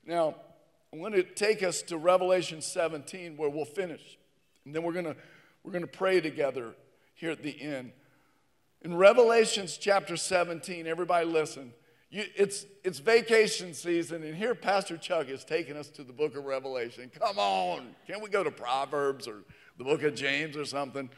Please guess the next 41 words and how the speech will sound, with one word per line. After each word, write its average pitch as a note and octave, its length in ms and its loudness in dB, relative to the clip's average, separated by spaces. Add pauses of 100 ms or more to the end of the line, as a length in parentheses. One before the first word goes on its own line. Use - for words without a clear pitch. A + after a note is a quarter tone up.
(400)
Sermon D#3+ 360 0
on D3+ 140 -2
the C#3+ 60 -10
Mount. C#3+ 340 -2 (680)
It's D3+ 200 -4
necessary E3 760 2
for C#3 240 -6
us C3 140 -12
to - 140 -20
do B2+ 180 -12
this. - 340 -18
And C3+ 100 -10
it's D3 220 -8
incredible A#3 1000 0 (840)
the C#3+ 80 -12
truth G#3+ 480 -2
that D#3+ 200 2
we D#3+ 120 -2
see F3+ 420 -4
in D3+ 240 -8
this D#3+ 200 -4
book. C#3+ 340 0
And C#3+ 80 -4
I A#3+ 160 6
dare G3+ 400 4
you E3 240 -4
to D3+ 160 -8
listen C#3 500 -4 (580)
and C3+ 120 -16
to C3+ 60 -14
catch - 540 4
what D#3 200 0
the D3 80 -6
Spirit D#3 340 -4
of C#3+ 60 -2
the C#3+ 60 -8
Lord C#3+ 180 -2
is C3 100 -10
saying C#3+ 360 -8
this A#2 180 -16
morning. A#2 300 -14